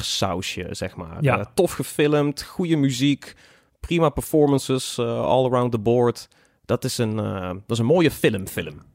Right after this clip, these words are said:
Speaker 2: Ja. Wat vond je van Robert Pattinson als Batman?
Speaker 1: Oh, ik vond hem niet storend. Ik vond hem wel lekker. Eh, broody. Eh, maar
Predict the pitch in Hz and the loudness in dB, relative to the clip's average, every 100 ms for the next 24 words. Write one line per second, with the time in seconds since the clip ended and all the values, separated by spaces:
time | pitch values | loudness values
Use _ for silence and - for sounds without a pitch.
0 | _ - - - 127 - _ _ - - | _ -20 -20 -10 -10 -10 _ _ -10 -4
1 | 160 175 180 147 147 147 139 139 123 - | 2 2 4 2 2 2 2 0 -2 -6
2 | 113 110 113 117 113 - 127 - _ _ | -8 -6 -6 -6 -10 -12 -20 -20 _ _
3 | _ _ 403 175 165 147 131 - 185 302 | _ _ -2 0 2 2 2 2 0 0
4 | 254 - - 165 117 160 294 226 - 135 | -4 -8 -2 2 2 2 -2 -6 -6 -2
5 | 127 113 113 117 147 214 117 170 247 - | 0 0 0 2 2 4 0 -2 -6 -4
6 | 104 104 104 104 104 104 101 - 120 127 | -2 0 2 2 2 0 -2 -4 0 2
7 | 123 123 | 2 0